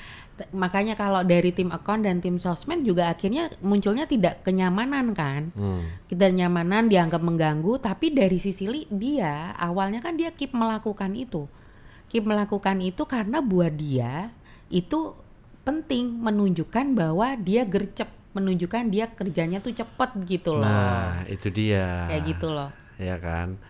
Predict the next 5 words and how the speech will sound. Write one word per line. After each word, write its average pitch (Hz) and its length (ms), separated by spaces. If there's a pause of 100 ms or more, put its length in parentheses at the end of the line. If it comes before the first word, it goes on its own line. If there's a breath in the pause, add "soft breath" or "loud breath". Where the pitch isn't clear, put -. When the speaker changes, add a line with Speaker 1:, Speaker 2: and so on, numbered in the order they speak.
(560 loud breath)
Speaker 2:
Makanya, 107 500 (400)
eh, 92 760
maksud 101 300
saya 117 220
gitu 117 240